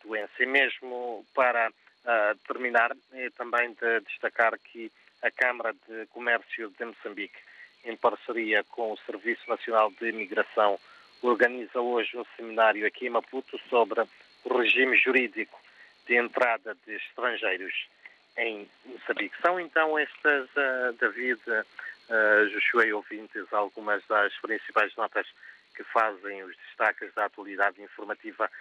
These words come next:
neste começo, ah, do dia, em que, recordo, a temperatura máxima prevista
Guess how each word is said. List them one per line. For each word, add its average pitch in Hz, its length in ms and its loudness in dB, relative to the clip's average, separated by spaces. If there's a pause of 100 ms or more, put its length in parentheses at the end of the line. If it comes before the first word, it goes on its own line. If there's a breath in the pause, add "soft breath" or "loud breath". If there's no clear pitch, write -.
(180 loud breath)
neste 113 800 0
começo, 110 600 -2 (260 loud breath)
ah, 104 240 4
do 101 180 -12
dia, 135 300 0
em 120 60 -4
que, - 100 -8
recordo, 107 480 0
a 101 40 -4
temperatura 104 540 -4
máxima 101 440 -2
prevista 107 580 -8